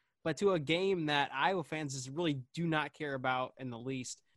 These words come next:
because Illinois every single year just feels like, "Oh, this is gonna be Beth Mowins at eleven A M, and we'll see if Iowa wins by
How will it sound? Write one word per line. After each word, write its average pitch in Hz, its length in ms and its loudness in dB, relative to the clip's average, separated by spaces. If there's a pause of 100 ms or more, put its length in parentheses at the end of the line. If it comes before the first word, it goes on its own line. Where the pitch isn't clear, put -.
because 139 220 -2
Illinois 160 460 2
every 135 160 -2
single 135 280 -6
year 131 200 -4
just 123 200 -10
feels 139 280 -6
like, 127 280 -6
"Oh, 113 260 -4 (460)
this 135 180 -2
is 151 100 0
gonna 151 120 4
be 151 100 4
Beth 151 280 4
Mowins 143 520 6
at 120 160 4
eleven 139 380 0
A 139 220 0
M, 135 380 0 (420)
and 127 500 -4 (140)
we'll 139 160 -4
see 151 200 -2
if 135 80 0
Iowa 135 280 4
wins 131 240 0
by 120 180 -4